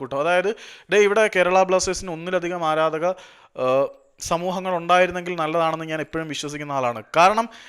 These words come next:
എടേ, ഇവിടുത്തെ ഒന്നോ രണ്ടോ അല്ലെങ്കിൽ ഒരു വിഭാഗം ആളുകളുടെ ഒരു ഹയറാർക്കിക്കൽ,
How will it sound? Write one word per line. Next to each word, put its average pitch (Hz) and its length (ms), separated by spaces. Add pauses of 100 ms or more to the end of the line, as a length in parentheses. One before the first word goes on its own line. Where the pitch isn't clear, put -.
(200)
എടേ, 247 160 (300)
ഇവിടുത്തെ 240 420 (1040)
ഒന്നോ 233 240 (120)
രണ്ടോ 233 220 (100)
അല്ലെങ്കിൽ 220 260 (160)
ഒരു 214 180
വിഭാഗം 220 460 (160)
ആളുകളുടെ 196 500
ഒരു 196 160
ഹയറാർക്കിക്കൽ, 208 680